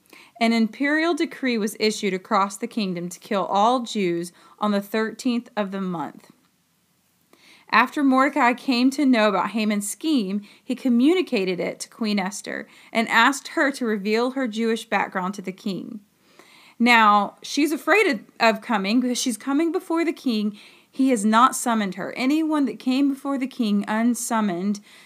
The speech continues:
its head would be cut off. So she asked Mordecai t-,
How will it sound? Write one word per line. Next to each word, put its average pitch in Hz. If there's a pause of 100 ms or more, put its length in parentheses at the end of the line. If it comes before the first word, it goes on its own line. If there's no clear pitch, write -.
its -
head 339
would 214
be 175
cut 170
off. - (400)
So 254
she 262
asked 294
Mordecai 254
t-, -